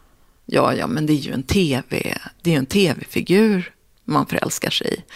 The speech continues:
Ett, ett klippt och, eh, alltså en, en, en väldigt r-, hårt redigerad gubbe som någon annan har bestämt lite, ganska mycket.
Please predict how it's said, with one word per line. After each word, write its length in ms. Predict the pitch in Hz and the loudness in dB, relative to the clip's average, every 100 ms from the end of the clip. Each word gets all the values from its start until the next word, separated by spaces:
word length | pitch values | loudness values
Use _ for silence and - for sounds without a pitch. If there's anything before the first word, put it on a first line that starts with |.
| - - - | -18 -16 -4
Ett, 280 | 151 - | -2 -2
ett 140 | 160 - | -6 -4
klippt 560 | - 160 - - - | 0 0 -2 -14 -6
och, 420 | - - - - - | -4 -2 -4 -6 -4
eh, 140 | - - | -4 -4
alltså 300 | - 160 156 | -6 -4 -4
en, 340 | 143 - - | -4 -6 -8
en, 240 | - - - | -8 -8 -6
en 160 | - 165 | -4 0
väldigt 520 | 160 143 151 - - | 0 0 -4 -8 -8
r-, 180 | - - - | -8 -8 -6
hårt 360 | 180 156 - | -2 -2 0
redigerad 720 | - 139 - - - 90 - | -2 -2 -4 -2 -2 -4 -4
gubbe 440 | - 160 147 - 247 - - - - - - - _ _ 156 | 0 0 0 0 -2 -2 -20 -20 -20 -20 -20 -20 _ _ -6
som 240 | - 147 | -2 0
någon 180 | 147 151 | 0 2
annan 300 | 190 214 214 | 2 4 2
har 60 | |
bestämt 600 | 190 170 - - 156 - - | 0 -4 -4 -4 -6 -10 -4
lite, 300 | - - - | -4 -4 -2
ganska 280 | 147 - | 0 0
mycket. 420 | - - - - | -6 -8 -6 -6